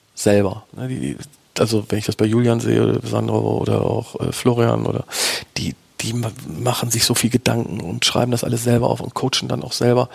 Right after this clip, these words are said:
Die älteren Trainer, die lassen schon mal eher so ihre, ihre Co-Trainer das machen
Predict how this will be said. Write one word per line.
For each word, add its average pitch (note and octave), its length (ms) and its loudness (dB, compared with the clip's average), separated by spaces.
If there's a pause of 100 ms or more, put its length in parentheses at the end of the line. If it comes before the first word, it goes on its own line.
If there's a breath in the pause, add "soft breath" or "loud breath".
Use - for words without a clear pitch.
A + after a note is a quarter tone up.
(600 loud breath)
Die - 80 4
älteren B2+ 320 4
Trainer, C3+ 340 2
die C3 60 4
lassen B2 260 2
schon B2+ 140 -2
mal A#2+ 100 4
eher B2 240 2
so B2+ 100 4
ihre, B2 400 2 (800)
ihre A#2+ 220 -2
Co-Trainer A2+ 640 0
das - 200 0
machen C#3+ 260 0